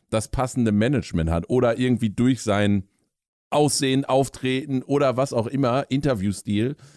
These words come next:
ähm, den Zeitgeist besser trifft. Das ist ja auch immer noch ein Faktor, ne? Der, also, was macht jetzt halt irgendwie ein er-, eine erfolgreiche Band aus? Also, wa-, warum jetzt die nicht und jemand anders? Also, liegt's alleine, alleine an den musikalischen Fähigkeiten?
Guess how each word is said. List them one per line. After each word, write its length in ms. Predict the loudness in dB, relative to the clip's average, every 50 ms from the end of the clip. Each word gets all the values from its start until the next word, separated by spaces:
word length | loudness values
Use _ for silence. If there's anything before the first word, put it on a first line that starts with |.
| -10 -8 -8 -4
ähm, 540 | -2 0 0 2 2 2 2 2 0 0 0
den 160 | 0 -2 0
Zeitgeist 480 | 0 0 -2 -2 0 0 -2 -2 -2 -2
besser 220 | -6 -4 -4 -4
trifft. 180 | -4 -6 -4 -2
Das 100 | -2 -2
ist 100 | 0 0
ja 120 | 0 0 2
auch 140 | 0 0
immer 180 | 0 0 -2 0
noch 100 | 2 2
ein 80 | 0 0
Faktor, 400 | 0 -2 -6 -6 -2 -2 -2 -2
ne? 180 | 0 -2 -2 0
Der, 340 | 0 2 2 2 2 2 0
also, 260 | 0 0 2 0 0 -2 -10 -20 -16 -4
was 220 | -2 -2 -2 0 0
macht 240 | -2 -2 0 -2
jetzt 180 | -2 0 0 2
halt 220 | 2 2 2 0
irgendwie 300 | 0 0 0 0 2 2 2
ein 40 | 2
er-, 200 | 0 -4 -4 -2
eine 140 | -4 -2
erfolgreiche 600 | -2 -2 -2 0 -2 -2 -2 -2 -2 -2 0 0
Band 240 | 0 2 2 0 2
aus? 100 | 0 -2 0
Also, 180 | 0 0 0
wa-, 180 | 0 0 -2 -4 -8 -12 -12 -4
warum 320 | -2 0 0 2 0 0 2
jetzt 220 | 0 0 -2 -4 -4
die 200 | -2 0 0 2
nicht 380 | 2 2 2 0 -2 -4 -18 _ _ _ _ _ -6
und 140 | -2 -2 0
jemand 200 | 0 0 0 0
anders? 220 | 0 0 0 0 0
Also, 160 | 0 0 2
liegt's 280 | 0 0 -2 -4 -8
alleine, 800 | -6 -2 0 2 2 2 2 0 0 0 0 0 0 0 -2 -4 _ _ _ _ _ _ _ _ _ _ _ _ _ _ _ _ -6
alleine 460 | -4 -2 0 0 2 2 2 0 0
an 160 | 0 0 2 2
den 200 | 2 4 4 4
musikalischen 680 | 4 2 2 -2 -2 0 0 0 0 0 -2 -4 -6
Fähigkeiten? 800 | -2 0 0 0 0 -2 -2 -2 0 0 -2 -4 -6 -10 -10